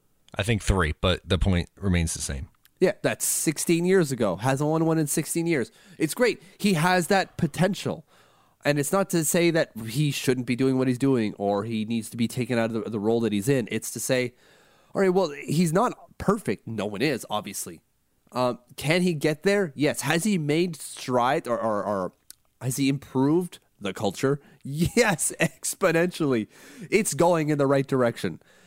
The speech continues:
Speaker 2: It's just, it's hard to see, um, what he's doing exactly because we're not really sure what the plan is. You know, in Toronto, it was very clear what the plan was. We're,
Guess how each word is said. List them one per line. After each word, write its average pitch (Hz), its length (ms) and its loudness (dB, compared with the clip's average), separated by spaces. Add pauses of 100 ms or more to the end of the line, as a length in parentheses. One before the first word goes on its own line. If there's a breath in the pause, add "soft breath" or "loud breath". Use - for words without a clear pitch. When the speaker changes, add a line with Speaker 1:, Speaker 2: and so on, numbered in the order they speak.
(100)
Speaker 2:
It's 147 220 0
just, 160 300 -2 (1080)
it's 175 220 2
hard 170 360 0
to 175 120 0
see, 165 500 -2 (680 soft breath)
um, 107 580 -2 (1300)
what 127 300 0
he's 147 200 0
doing 135 200 2
exactly 123 480 0
because 131 280 -4
we're 123 100 -2
not 139 200 -2
really 127 220 -2
sure 135 260 -2
what 143 160 -4
the 143 60 -8
plan 143 380 -2
is. 170 300 -2 (280 loud breath)
You 143 60 2
know, 151 80 4
in 151 80 2
Toronto, 143 480 2
it 135 40 4
was 113 160 2
very 120 220 2
clear 120 220 2
what 110 120 0
the 107 80 -2
plan 98 340 -2
was. - 280 -14 (140)
We're, 104 140 -4